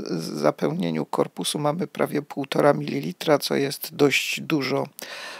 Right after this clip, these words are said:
ale teraz jest technika, która pozwoli nam na uzupełnienie tej luki w korpusie. Należy odciągnąć tłok na sam koniec, a potem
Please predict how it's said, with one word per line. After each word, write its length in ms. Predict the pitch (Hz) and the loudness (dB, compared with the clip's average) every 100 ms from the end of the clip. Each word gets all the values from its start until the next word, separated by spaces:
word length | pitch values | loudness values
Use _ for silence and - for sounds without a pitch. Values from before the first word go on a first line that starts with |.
| - | 0
ale 240 | - 185 | 8 8
teraz 340 | 180 175 190 151 | 10 10 8 6
jest 340 | 143 - - | 0 0 2
technika, 520 | 160 - 156 - 147 | 2 2 -4 0 0
która 380 | - - - 143 | 0 0 2 2
pozwoli 580 | - 73 - 85 - - | 2 -6 0 0 2 0
nam 300 | 80 76 - - - | -2 -2 -4 -10 -10
na 320 | 151 147 73 - _ - | -6 -2 -2 -4 _ -4
uzupełnienie 920 | 208 170 185 - 160 147 131 123 127 | 0 2 2 4 4 4 2 0 -2
tej 460 | - - 73 139 - - 156 | -2 0 0 0 -2 -2 0
luki 540 | 151 147 - - 196 | 0 0 -4 -4 -4
w 80 | 190 | -4
korpusie. 560 | - - - 170 - 165 | 0 0 0 -2 0 2
Należy 440 | 147 143 127 135 - - - - | 2 2 0 -2 -2 -14 -8 -2
odciągnąć 840 | 160 - - - 156 147 - - | -2 0 4 6 6 2 -2 -4
tłok 400 | - 151 147 - | 4 4 4 0
na 220 | 113 180 | 2 4
sam 340 | - - 76 - | 6 4 2 -2
koniec, 880 | - 147 135 69 85 104 - - - - - - - - - | -2 0 -2 -2 0 0 0 -6 -10 -20 -20 -18 -18 -20 -8
a 140 | 196 | -6
potem 540 | - 170 160 180 170 | 2 2 6 8 8